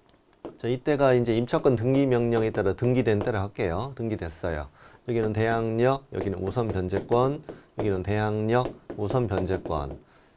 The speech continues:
두 개 다 없었다. 그럼 두 개 다 생겨, 이렇게 생깁니다. 대항력은 있었는데 오삼 변제권이 없었던 상태에서 등기했구나.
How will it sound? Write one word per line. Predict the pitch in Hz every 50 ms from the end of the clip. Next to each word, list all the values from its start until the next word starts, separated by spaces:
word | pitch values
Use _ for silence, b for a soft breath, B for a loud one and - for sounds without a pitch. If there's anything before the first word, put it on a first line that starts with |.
| b _ -
두 | - - 139
개 | 135 160 165
다 | 165 123
없었다. | 107 - - 160 151 - - 92 - - - _ - - - - - - - - _ - - - - - _ - - - _
그럼 | - 113 104
두 | - 139
개 | 147
다 | 135 139
생겨, | - 175 180 147
이렇게 | 104 - - - - - _ _ _ - - - - - _
생깁니다. | - 131 135 123 107 85 80 - 73 82 120 160 185 - - - _ _ B B B B B B B B B B -
대항력은 | - 139 147 151 160 165 180 170 156 131
있었는데 | 127 - - 160 147 131 120 120 107 156 131 101 80 -
오삼 | 107 123 - 165 165
변제권이 | 135 135 131 127 131 127 - 143 139 123
없었던 | 95 90 87 - - 123 110 113
상태에서 | 117 110 107 - 113 104 101 - 135
등기했구나. | - 135 139 139 127 110 95 - - 87 85 73